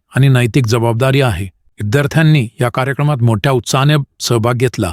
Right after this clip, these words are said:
वाहतूक नियमावरील त्यांच्या प्रश्नांना श्रीकृष्ण नावले यांनी मार्गदर्शनपर उत्तरे दिली. विद्यार्थ्यांना अपघात टाळण्यासाठी वेगावर नियंत्रण ठेवणे, वाहतूक चिन्हांचे पालन करणे याबाबत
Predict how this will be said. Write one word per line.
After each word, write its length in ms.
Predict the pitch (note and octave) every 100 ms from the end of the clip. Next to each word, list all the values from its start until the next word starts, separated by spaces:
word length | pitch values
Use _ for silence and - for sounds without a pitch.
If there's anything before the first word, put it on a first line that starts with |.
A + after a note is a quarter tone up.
| - _ _
वाहतूक 440 | D#3 A2 G#2+ E3 D#3+
नियमावरील 640 | D3 D3+ D#3 D3 C3 B2 - _ _ -
त्यांच्या 300 | B2 C3+ D3
प्रश्नांना 520 | C#3 A2+ C#3+ D3+ C#3+
श्रीकृष्ण 480 | - C#3 C#3+ D3 E3
नावले 340 | C#3 B2 A#2+
यांनी 320 | D3 C#3+ D3 D3+ - -
मार्गदर्शनपर 840 | A#2 B2+ C3+ C#3 C3+ D3 C#3+ D#3+
उत्तरे 400 | C#3 - D3+ C#3+
दिली. 240 | A2+ G2+ F#2 - -
विद्यार्थ्यांना 540 | G2+ B2 C#3 D#3+ D3+
अपघात 340 | - A#2 A#2 C#3+
टाळण्यासाठी 600 | C3+ B2 C#3+ C3 C3+ D#3
वेगावर 400 | C#3 B2 B2 D#3
नियंत्रण 440 | C3+ C3+ C3 C#3+ D3+
ठेवणे, 360 | C3+ A#2+ A2+ E2+ _ _ _ _ - - A#2
वाहतूक 360 | A2+ G#2+ C#3
चिन्हांचे 400 | - C#3 C#3+ C#3+
पालन 400 | E3 B2+ A#2+ C#3
करणे 360 | C#3+ C3+ A#2 F2 - _
याबाबत 420 | A2+ B2 C3+ C3